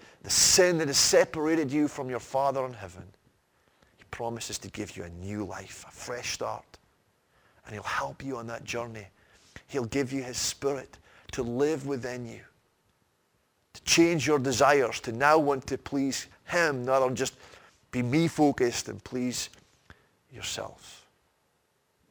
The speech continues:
And if you're watching me right now and you say, "Daniel, that's me, I, I realize that I need his love. I need his forgiveness,"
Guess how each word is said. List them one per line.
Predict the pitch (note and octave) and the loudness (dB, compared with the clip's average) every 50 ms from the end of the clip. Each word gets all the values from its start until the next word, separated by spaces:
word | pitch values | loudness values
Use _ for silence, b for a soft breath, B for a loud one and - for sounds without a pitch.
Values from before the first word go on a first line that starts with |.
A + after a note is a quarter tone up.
| _ - - - - | _ -20 -20 -18 -14
And | C3+ A#2+ | -10 -10
if | A#2 G#2+ | -8 -2
you're | B2+ F3 D#3 | 0 0 2
watching | C3+ C3+ D3 C#3 C#3 - B2 | 2 4 2 2 2 0 -4
me | B2+ B2+ | -4 -4
right | A#2+ A2+ A#2+ A#2+ A2 | -2 0 0 0 -2
now | G#2 G#2+ G#2 G#2 G#2 G2+ G2+ | -4 -6 -6 -4 -6 -6 -8
and | G2+ G2+ | -10 -10
you | G#2+ A2 | -12 -10
say, | G#2+ - - A2+ | -10 -10 -8 -6
"Daniel, | G#2+ A2+ A2+ A#2+ A#2 A2 | -6 -6 -4 -2 -2 -2
that's | A2+ A#2 - - | -2 -2 -6 -8
me, | G#2+ G2+ G#2 G#2+ G#2+ | -10 -8 -8 -6 -6
I, | G#2 A2 A2 G#2 - - _ _ B B B B B B B | -6 -8 -10 -12 -14 -18 _ _ B B B B B B B
I | G#2 F#2+ F2+ F#2+ | -6 -6 -6 -2
realize | G2 A#2+ C3+ C3+ A2 F#2 F2+ F2 F2 F#2 G2+ - - - - - _ b b b b b b b b b b b b b b b b b b b b b b b b b b b b b _ - | -2 0 0 0 0 -2 -4 -6 -8 -10 -10 -8 -8 -8 -10 -12 _ b b b b b b b b b b b b b b b b b b b b b b b b b b b b b _ -14
that | - A2+ | -10 -6
I | A2+ A#2+ A#2 A2+ | -6 -4 -4 -4
need | A2 A#2 B2 A#2+ A2+ | -4 -4 -4 -4 -4
his | G#2+ A2 G#2 G2+ | -6 -6 -6 -4
love. | G2+ A2+ A#2 A#2 A#2 A#2+ A#2+ A2+ - - - - - _ _ - | -2 0 0 0 0 -2 -6 -10 -14 -18 -18 -20 -20 _ _ -10
I | A#2+ B2+ | -8 -8
need | C#3 C#3+ C3+ | -6 -6 -4
his | D3+ C#3 | -4 -4
forgiveness," | - - B2 A#2+ A2+ B2 C3 B2 A#2+ A2+ A2 G#2+ - - - - - | -6 -6 -8 -4 0 2 2 2 0 -4 -10 -10 -12 -12 -12 -14 -18